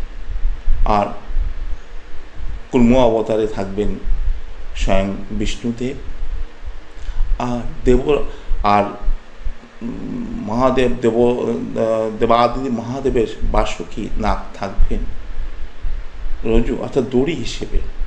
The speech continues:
অর্থাৎ তাকে ধরে মন্থন করেই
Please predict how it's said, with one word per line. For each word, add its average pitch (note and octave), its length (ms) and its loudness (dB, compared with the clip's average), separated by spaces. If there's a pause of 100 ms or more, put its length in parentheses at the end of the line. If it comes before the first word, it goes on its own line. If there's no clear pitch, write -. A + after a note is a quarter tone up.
(340)
অর্থাৎ - 260 -2
তাকে A#2 320 -2 (760)
ধরে A#2 140 0
মন্থন A#2+ 520 2 (100)
করেই B2 420 2